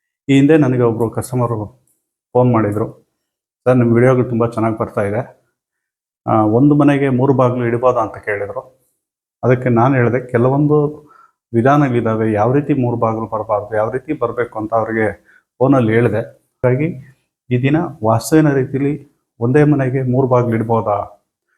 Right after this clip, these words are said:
ಅಥವಾ ಒಂದು ಮನೆಗೆ ಮೂರು ಬಾಗಿಲು ಯಾವ ರೀತಿ ಬರಬಾರ್ದು ಅನ್ನೋದರ ವಾಸ್ತು ವಿಚಾರ ನಿಮ್ಗೆ ವಿವರಿಸ್ಲಿಕ್ಕೆ ಬಯಸ್ತೇನೆ. ಅದೇ ರೀತಿ ನಮ್ಮ ಇರೋ ವಾಸ್ತು ಚಾನಲ್ನ ಯಾರೆಲ್ಲ ಫಸ್ಟ್ ಟೈಮ್ ನೋಡ್ತಾ ಇದ್ದೀರಾ,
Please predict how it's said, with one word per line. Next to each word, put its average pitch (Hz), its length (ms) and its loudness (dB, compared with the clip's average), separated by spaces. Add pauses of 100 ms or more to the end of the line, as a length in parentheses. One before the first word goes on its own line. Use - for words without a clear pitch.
(380)
ಅಥವಾ 139 560 -4 (340)
ಒಂದು 147 260 2
ಮನೆಗೆ 135 640 0 (300)
ಮೂರು 139 180 0
ಬಾಗಿಲು 139 280 2
ಯಾವ 123 200 4
ರೀತಿ 147 240 0
ಬರಬಾರ್ದು 120 500 0
ಅನ್ನೋದರ 117 280 -2
ವಾಸ್ತು 113 400 -6
ವಿಚಾರ 120 280 -6
ನಿಮ್ಗೆ 110 460 -2
ವಿವರಿಸ್ಲಿಕ್ಕೆ 107 800 -10 (100)
ಬಯಸ್ತೇನೆ. 107 600 -2 (840)
ಅದೇ 117 200 2
ರೀತಿ 139 440 0 (240)
ನಮ್ಮ 123 180 2
ಇರೋ 123 200 2
ವಾಸ್ತು 131 280 -2
ಚಾನಲ್ನ 120 680 -4 (220)
ಯಾರೆಲ್ಲ 131 280 0
ಫಸ್ಟ್ 113 280 -4
ಟೈಮ್ 135 160 2
ನೋಡ್ತಾ 120 280 0
ಇದ್ದೀರಾ, 107 360 -2